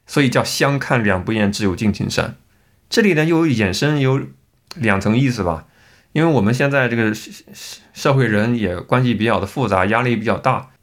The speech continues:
李白那个时候可不是有复杂的说人际这种情感关系哈，他只是说人生的这种落魄，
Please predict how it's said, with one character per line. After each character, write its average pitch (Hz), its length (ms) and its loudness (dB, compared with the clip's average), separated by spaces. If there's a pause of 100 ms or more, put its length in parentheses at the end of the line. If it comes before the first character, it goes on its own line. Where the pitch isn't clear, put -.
(160)
李 127 260 4
白 165 200 2
那 247 120 2
个 180 60 0
时 160 120 0
候 156 100 2
可 - 180 -2
不 107 120 -2
是 143 420 2
有 101 140 -2
复 180 200 -4
杂 120 200 2
的 135 100 2
说 143 140 -2
人 113 180 2
际 113 640 -2
这 - 140 -4
种 98 220 -2
情 123 280 2
感 147 200 2
关 87 220 -2
系 87 160 -4
哈， 82 320 -8
他 - 120 2
只 123 160 2
是 147 140 2
说 147 240 2
人 117 220 2
生 170 180 0
的 151 80 0
这 135 80 -2
种 98 180 0 (420)
落 190 300 2
魄， - 320 -4